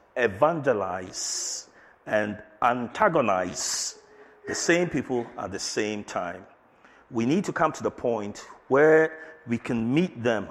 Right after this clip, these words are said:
at their point of need, and that forms the gap or the crack that we can enter into. But if we go saying to them, "Oh, you're not born again, you can't do this."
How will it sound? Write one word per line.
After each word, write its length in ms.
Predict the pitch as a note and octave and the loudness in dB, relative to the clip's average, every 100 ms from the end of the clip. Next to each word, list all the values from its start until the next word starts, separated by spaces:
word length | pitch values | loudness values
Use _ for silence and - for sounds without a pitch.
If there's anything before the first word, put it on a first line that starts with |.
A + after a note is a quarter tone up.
| B2+ | -2
at 120 | G#2+ | 0
their 120 | G#2+ | 0
point 320 | - C3+ B2+ | 2 2 2
of 180 | G#2+ - | -4 -6
need, 360 | G#2 G2+ F#2 A2 - - - - - _ _ - | -6 -6 -8 -10 -16 -20 -20 -20 -20 _ _ -2
and 240 | A#2 G#2+ | -2 2
that 300 | A2 F3 - - - | 4 4 2 -12 -14
forms 720 | - C#3 C3 C3 B2+ - - _ A#2+ | 0 2 2 0 -6 -14 -18 _ -6
the 180 | A2 | -4
gap 500 | F#2+ F2+ C3+ B2 - - | -4 0 0 0 -4 -4
or 120 | A#2+ | -2
the 120 | A2 | -2
crack 520 | - - D#3+ - - C3 | -6 -2 0 0 -4 -4
that 200 | B2+ - | -2 -4
we 60 | |
can 180 | - A#2 | -6 -4
enter 320 | C#3+ F3 C3+ - | -2 -2 -4 -4
into. 340 | A2 G#2 - F#2 - - - - - | -8 -10 -10 -12 -14 -20 -20 -10 0
But 200 | A#2+ - | 0 4
if 280 | F#3+ A#3+ - | 2 2 0
we 220 | A3+ F#3 | 0 0
go 520 | A#2+ D#3+ B2 G2+ G#2 - - - | 2 4 6 4 -2 -12 -20 -18
saying 500 | - - C#3 C#3 C#3 | -4 0 0 -2 -4
to 120 | - | -6
them, 260 | A2 G#2 F2 - - - - - - - _ | -4 -4 -6 -20 -20 -20 -20 -20 -20 -20 _
"Oh, 280 | E3+ E3+ D#3+ B2 - | 2 2 2 -4 -8
you're 140 | - B2 | -4 -2
not 180 | C#3+ A2 | -2 -2
born 200 | C3+ C3+ | -4 -4
again, 280 | G2+ D3 | -4 -4
you 60 | C3+ | -4
can't 260 | - E3+ D#3 | -2 -2 -2
do 120 | D#3 | -4
this." 140 | D3 | -6